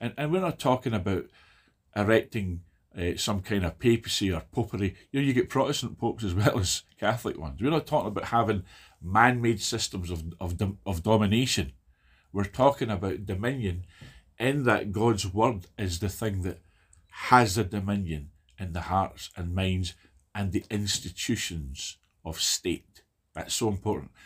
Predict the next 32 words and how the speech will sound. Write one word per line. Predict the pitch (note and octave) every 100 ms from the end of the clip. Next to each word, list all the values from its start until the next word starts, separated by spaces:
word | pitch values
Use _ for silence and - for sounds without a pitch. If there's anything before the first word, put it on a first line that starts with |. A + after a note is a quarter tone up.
| - _
We | - B2 F#3
handed | C3+ C3+ C3+ B2 A2+ F#2+
them, | F#2 F#2+
as | G2+ B2+
the | D#3+
church | - G#2+ - -
in | A#2+
Scotland, | B2 - B2 F#2 D#2+ - - - _
we | G2+ D#3
handed | D#3+ D#3 D3 C3 B2 G#2+
these | A#2+ A#2+ -
things | A2 G2
over, | A2+ G2+ E2+ - - F#2+
the | G2+
welfare | A#2 C3 B2+ C3 G#2+
of | G2+
the | F#2+
poor, | - A2+ E2 - - _
health, | - A#2+ A2 F#2+ -
all | A#2+ C3+
these | C3+ -
things, | A#2 G2+ -
education, | B2 A2+ A2+ B2 A2+ E2+ - - -
we | F#2+
handed | G2+ G#2 G#2+ G2
it | -
over | G#2+ F#2+ E2+ - _ - _ _ -
to | F2+
the | F2
nanny | F#2 F#2 F2+
state, | - - F2 - - _ _ - - - _
who, | - G#2 F2+